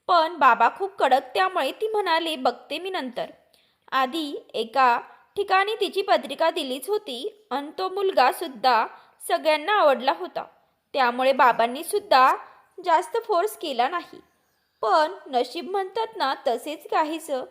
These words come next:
पत्रिका जुळत नव्हती. झाले, बाबा परत समीरच्या विषयावर आले. सोनमने सुद्धा थोडासा विचार केला आणि म्हणाली, "फोटोमध्ये तरी चांगला वाटत आहे." बाबांनी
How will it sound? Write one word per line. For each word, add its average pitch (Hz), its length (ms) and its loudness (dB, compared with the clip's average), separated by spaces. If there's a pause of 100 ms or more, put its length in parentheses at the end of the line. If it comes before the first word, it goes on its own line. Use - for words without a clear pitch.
(420)
पत्रिका 359 460 0
जुळत 330 360 2
नव्हती. 294 360 -12 (720)
झाले, 254 360 2
बाबा 269 480 4
परत 269 400 -2
समीरच्या 320 640 -2
विषयावर 277 540 -2
आले. 262 240 -2 (600)
सोनमने 392 440 0
सुद्धा 453 360 2 (100)
थोडासा 277 580 2 (400)
विचार 254 460 -2
केला 320 420 2 (440)
आणि 359 420 2 (120)
म्हणाली, 294 460 -4 (560)
"फोटोमध्ये 415 640 -2
तरी 285 300 0 (120)
चांगला 247 380 2
वाटत 339 340 -2
आहे." 330 360 -2 (580)
बाबांनी 339 600 2